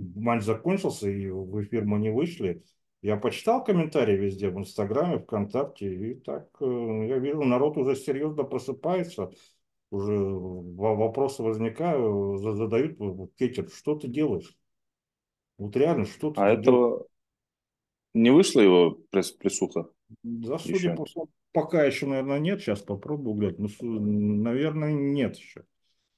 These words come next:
Speaker 1: Учитывая, как,
Speaker 2: Да.
Speaker 1: э, после первого м-, м-, матча она вышла, там, когда уже все этот
Speaker 2: Ну да, через полгода.
Speaker 1: э, через полгода уже и ш-, и ш-, и что т-, что толку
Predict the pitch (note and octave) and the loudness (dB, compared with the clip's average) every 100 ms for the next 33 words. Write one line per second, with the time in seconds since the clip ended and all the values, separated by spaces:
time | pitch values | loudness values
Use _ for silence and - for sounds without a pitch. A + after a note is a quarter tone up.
0 | _ _ _ B2+ B2 F#3 E3+ D#3 D3+ C#3+ | _ _ _ -4 2 4 6 4 4 2
1 | D3 C#3+ C3+ C3 B2 - C#3+ - F3+ F#3+ | 4 6 6 4 2 -2 -10 0 6 8
2 | E3+ D3 C3+ B2+ B2+ B2 C3+ A#2+ D3+ D#3+ | 6 6 2 2 2 0 -2 -2 0 0
3 | D#3+ D#3 C#3+ - C3 B2+ B2 B2 B2 A2+ | 2 4 2 2 2 2 2 0 -2 -6
4 | A2+ G2+ A2+ A2 A2 G2+ G#2+ G#2 A#2+ A2 | -6 -8 -4 0 2 2 -2 -4 -2 0
5 | G2+ F#2 - - _ _ _ _ _ _ | -2 -6 -14 -20 _ _ _ _ _ _
6 | _ _ _ _ - G2 G#2 A#2+ F#2+ E2 | _ _ _ _ -8 -2 0 4 4 4
7 | - - F2 E2+ - F2+ E2+ F2 A2 A2+ | -2 -6 -6 -4 2 4 6 4 4 -2
8 | - - - C3 A#2+ B2 _ - B2+ A#2+ | -8 -10 -8 -8 -10 -18 _ -2 2 2
9 | - B2+ B2+ D3 A#2+ G#2 G2+ G#2 G2+ A#2 | 2 0 4 4 4 2 2 -2 -2 -2
10 | A2+ - - E3 - C#3+ - G2+ G#2 - | -2 -4 -6 -6 -2 -4 -2 -4 -4 -4
11 | B2+ B2+ A2+ G2 | 0 0 0 -6